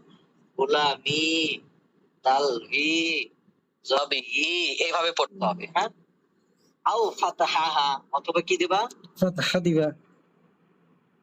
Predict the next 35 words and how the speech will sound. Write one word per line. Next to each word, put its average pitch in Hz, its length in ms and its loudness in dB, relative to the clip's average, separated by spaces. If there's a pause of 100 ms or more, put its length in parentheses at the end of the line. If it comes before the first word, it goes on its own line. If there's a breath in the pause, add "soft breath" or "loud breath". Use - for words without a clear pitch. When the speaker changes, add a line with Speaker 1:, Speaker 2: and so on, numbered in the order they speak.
(160)
Speaker 1:
অর্থাৎ 190 320 0
গোলামিয়া 196 680 2
পড়তে 180 320 -8
পারেন। - 240 -2 (340)
ওই 185 120 2
যে 165 280 0
মাস-, - 280 -2
আহ, - 680 0
মার - 120 2
রব্বুক, 185 480 0
মার 170 140 2
রবকে 151 500 -2
পড়ছিলেন 190 360 0
না? 220 340 -2 (160)
রব্বি 156 460 0
আল্লাহ, 135 680 0
রব্বি 143 340 -2
আল্লাহ, 123 320 0
এই 123 120 0
যে 160 100 0
জবর 156 340 0
দিছিলেন, 147 380 0
মনে 180 160 2
আছে? - 160 0
এই 170 60 0
সর্বশেষে 175 360 -2
কিন্তু, 147 160 2
এই 143 60 2
সর্বশেষে 160 500 2
পড়া 131 180 2
কিন্তু 120 180 -4
এগুলো। 107 280 0 (160)
Speaker 2:
জি, 160 180 4
ওস্তাদ। 143 420 0 (760)
Speaker 1:
এগুলো 160 360 -2